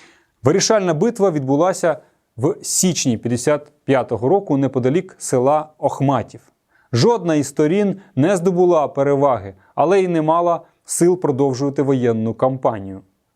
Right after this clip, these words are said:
Просування польсько-татарського війська вглиб України було зупинено. Намагаючись зруйнувати Кримсько-польський союз, гетьман повідомив турецького султана,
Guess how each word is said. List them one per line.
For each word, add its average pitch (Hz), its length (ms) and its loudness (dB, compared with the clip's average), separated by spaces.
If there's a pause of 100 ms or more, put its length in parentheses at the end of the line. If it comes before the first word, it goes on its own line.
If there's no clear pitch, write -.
Просування 147 760 0 (200)
польсько-татарського 127 800 -2
війська 196 300 0
вглиб 143 320 2
України 147 360 0
було 147 500 0
зупинено. 117 640 0 (440)
Намагаючись 202 720 2
зруйнувати 160 760 2
Кримсько-польський 139 1080 -2 (200)
союз, 208 460 0 (180)
гетьман 170 480 0 (200)
повідомив 190 600 0
турецького 180 640 2
султана, 160 720 -2